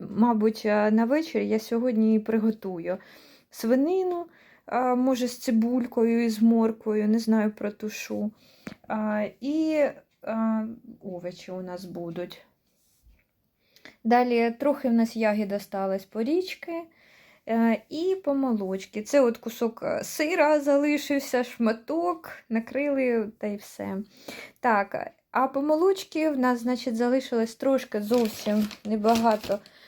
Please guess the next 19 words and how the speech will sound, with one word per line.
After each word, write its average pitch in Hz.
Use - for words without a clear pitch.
початого 339
творогу, 320
пачка 233
звичайного, 311
йогурт, 262
кефір, 269
молоко. 240
Ну, 247
кефір, 277
молоко 254
треба 233
сьогодні, 226
за-, 247
е, 226
завтра, 269
мабуть, 240
сьогодні 220
ні 302
уже. 208